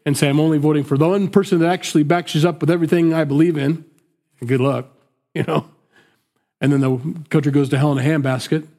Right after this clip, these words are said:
because we didn't find the one person we were gonna go find. Or we say, "You know what? They most represent everything I believe." It's a slower descent, maybe.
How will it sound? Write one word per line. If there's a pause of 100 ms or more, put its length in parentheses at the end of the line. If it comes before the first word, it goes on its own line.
(160)
because
we
didn't
find
the
one
person
we
were
gonna
go
find. (300)
Or
we
say,
"You
know
what?
They
most
represent
everything
I
believe." (1000)
It's
a
slower
descent,
maybe.